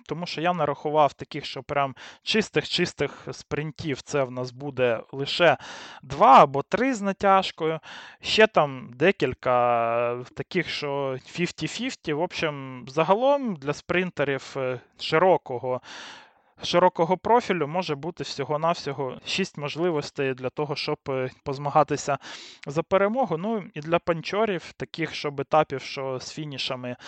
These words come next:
саме в якийсь, е, в пагорб, або, як ми це звикли бачити на Вуельті, з Юніпуерто в кінці, то тут буде всього два таких етапи,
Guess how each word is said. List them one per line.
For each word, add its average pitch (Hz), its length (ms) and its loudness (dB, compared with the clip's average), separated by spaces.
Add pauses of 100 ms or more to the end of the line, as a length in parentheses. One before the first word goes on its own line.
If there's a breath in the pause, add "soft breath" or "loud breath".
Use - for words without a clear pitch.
(220 loud breath)
саме 131 640 0
в 127 80 -8
якийсь, 147 500 -6
е, 131 120 -6 (120)
в - 80 -20
пагорб, 180 480 6
або, 123 500 -4 (400)
як 147 220 -6
ми 147 100 -8
це - 160 -6
звикли 127 1200 -6 (220)
бачити 139 520 0
на 135 120 -6
Вуельті, 131 640 -4
з 131 160 -14
Юніпуерто 180 800 0
в - 100 -12
кінці, 180 460 -4
то 139 140 -12
тут 170 160 -8
буде 143 220 -4
всього 135 320 -4
два 127 180 0
таких 131 360 -8
етапи, 135 640 -2